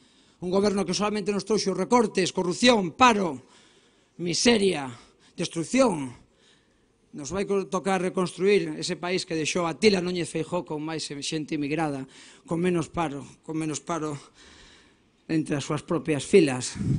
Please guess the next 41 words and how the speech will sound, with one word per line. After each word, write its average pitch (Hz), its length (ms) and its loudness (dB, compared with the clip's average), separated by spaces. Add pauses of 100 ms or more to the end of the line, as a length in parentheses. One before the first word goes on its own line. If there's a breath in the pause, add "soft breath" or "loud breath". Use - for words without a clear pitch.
(100)
nos 143 320 -6
cargos, 147 400 -2
nos 151 160 -4
consellos 165 400 2
de 165 80 2
administración 156 640 0
de 147 160 0
factorías 160 480 0
como 151 320 -2
ENCE. 139 480 0 (1040 soft breath)
Despois 185 320 2
de 196 160 2
pasar 196 480 4
xente 196 320 0
como 196 160 2
Carlos 190 320 2
del 202 140 4
Álamo 196 260 2
pola 180 160 2
Consellería 196 320 2
de 214 160 2
Medio 208 160 2
Ambiente, 220 240 0
acaba 202 320 0
precisamente 220 800 2 (240 loud breath)
no 214 160 4
posto 220 320 -2
do 220 80 2
Consello 208 320 4
de 220 80 2
Administración 208 320 2
dunhas 214 320 2
compañías 214 400 4
máis 220 160 2
contaminantes 214 480 2
de 214 80 6
Galicia. 220 400 6
E 214 80 6
iso 208 160 4
por 208 160 2
qué? 208 380 4